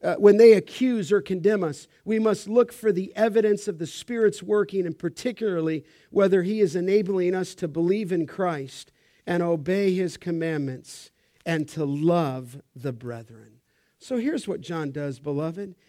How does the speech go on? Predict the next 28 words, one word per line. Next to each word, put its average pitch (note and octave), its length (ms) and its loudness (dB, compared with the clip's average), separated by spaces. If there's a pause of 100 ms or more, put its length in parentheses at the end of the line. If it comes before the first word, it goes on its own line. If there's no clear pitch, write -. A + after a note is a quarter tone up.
(120)
He A#3+ 140 -2
sets - 380 -6
these A3+ 320 -6
three A#3+ 340 -4
aspects G#3+ 580 -6
of D3+ 100 -12
assurance D3 800 -12 (360)
that G#3+ 160 -2
arise G#3+ 680 0
in A#3 100 -2
the G3+ 100 -4
heart A3 340 -4
of G3+ 140 -2
a G3 100 -4
believer D#3 600 -4 (340)
when G3+ 240 2
we F#3+ 160 2
put - 280 -8
love F#3 280 0
into D3+ 280 -6
action. B2+ 600 -16 (380)
The F3 140 -2
assurance G3 580 -2
of D#3 180 -8
living G#3+ 380 4
in G#3 120 0
the G3+ 80 -2
truth G#3 500 -8